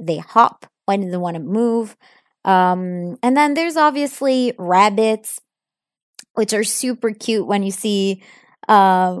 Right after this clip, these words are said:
when you see them <laughs> hopping. And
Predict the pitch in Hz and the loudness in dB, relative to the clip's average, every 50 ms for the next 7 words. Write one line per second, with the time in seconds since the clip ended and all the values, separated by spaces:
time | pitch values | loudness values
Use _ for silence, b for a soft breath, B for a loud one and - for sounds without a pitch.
0 | - _ - 233 233 226 226 240 233 - 269 247 247 220 254 220 220 220 208 220 | -12 _ -2 -2 0 0 0 -2 -2 -2 -2 -2 4 6 6 8 8 6 4 0
1 | 247 240 269 226 240 240 233 233 254 247 233 226 233 233 233 b b b b b | 0 2 4 6 6 6 4 2 0 2 2 2 0 -2 -4 b b b b b
2 | b b b - 214 220 214 208 208 202 202 202 202 202 202 208 - | b b b 4 6 8 8 8 8 8 6 6 4 2 0 -2 -4